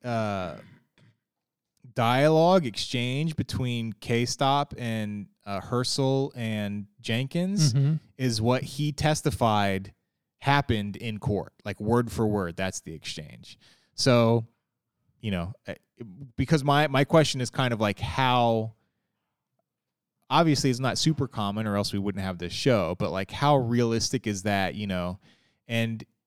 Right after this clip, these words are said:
Speaker 1: even then, there's, to me, there's, like, still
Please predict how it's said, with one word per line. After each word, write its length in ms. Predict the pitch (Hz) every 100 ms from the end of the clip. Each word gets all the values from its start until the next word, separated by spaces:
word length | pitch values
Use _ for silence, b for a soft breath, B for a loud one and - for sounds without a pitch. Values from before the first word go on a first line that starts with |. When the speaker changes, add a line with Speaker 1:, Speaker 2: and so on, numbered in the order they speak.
| _ _ _ _ _ _ _ B B B B B _ _
Speaker 1:
even 440 | 170 208 170 131 120
then, 640 | 147 160 123 110 110 151 -
there's, 360 | 147 - - - _ _ -
to 100 | 156
me, 240 | 190 233
there's, 340 | 160 135 - 139
like, 160 | 120
still 680 | - - - 214 220 208 -